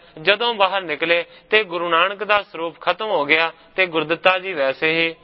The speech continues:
ਬਾਹਰ ਨਿਕਲ ਆਏ। ਮੈਂ ਕੱਲ ਇਸ ਗੱਲ ਦਾ ਜ਼ਿਕਰ ਕੀਤਾ ਸੀ ਕਿ ਗੁਰਦਿੱਤਾ ਜੀ ਨੂੰ ਬਾਬਾ ਗੁਰਦਿੱਤਾ ਕਿਉਂ ਕਿਹਾ ਜਾਂਦਾ ਹੈ।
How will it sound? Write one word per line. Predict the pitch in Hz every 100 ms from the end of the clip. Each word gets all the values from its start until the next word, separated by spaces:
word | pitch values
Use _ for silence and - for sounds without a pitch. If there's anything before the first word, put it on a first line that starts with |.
| 127
ਬਾਹਰ | 135 165 165
ਨਿਕਲ | 139 135
ਆਏ। | 123 98 - _ - - - -
ਮੈਂ | 190 214
ਕੱਲ | 220 226 233
ਇਸ | 240 214
ਗੱਲ | 226 233
ਦਾ | 233
ਜ਼ਿਕਰ | 196 180 220
ਕੀਤਾ | 196 160 - 208
ਸੀ | 202 156 - - - - _
ਕਿ | 254 262
ਗੁਰਦਿੱਤਾ | 202 190 185 196 240 247
ਜੀ | 240
ਨੂੰ | 254 220
ਬਾਬਾ | 165 170 175 233
ਗੁਰਦਿੱਤਾ | 233 233 220 - 214
ਕਿਉਂ | 196 190 185
ਕਿਹਾ | 175 170
ਜਾਂਦਾ | 151 127 113
ਹੈ। | 92